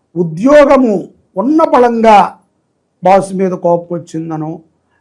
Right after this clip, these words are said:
లేకపోతే ఉద్యోగము ఒత్తిడి అయిందనో, లేదో మీ తప్పు ఏంటో మీకు తెలియకుండా ఉద్యోగము పోయినటువంటి వారు మీ యొక్క జాతకాన్ని పరీక్ష చేసుకుని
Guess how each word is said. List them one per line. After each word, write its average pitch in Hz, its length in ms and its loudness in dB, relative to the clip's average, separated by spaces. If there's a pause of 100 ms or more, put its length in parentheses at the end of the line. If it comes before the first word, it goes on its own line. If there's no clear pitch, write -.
(140)
లేకపోతే 185 320 -2
ఉద్యోగము 233 800 -2
ఒత్తిడి 196 420 -4
అయిందనో, 165 440 -6 (540)
లేదో 214 260 0 (520)
మీ 160 300 -6 (100)
తప్పు 214 420 -2
ఏంటో 233 400 2
మీకు 214 260 -4 (120)
తెలియకుండా 196 600 0 (260)
ఉద్యోగము 170 560 -4 (140)
పోయినటువంటి 147 580 -8
వారు 135 300 -18 (640)
మీ 165 60 -6
యొక్క 175 280 -4 (180)
జాతకాన్ని 196 600 -4
పరీక్ష 156 380 -14
చేసుకుని 156 540 -12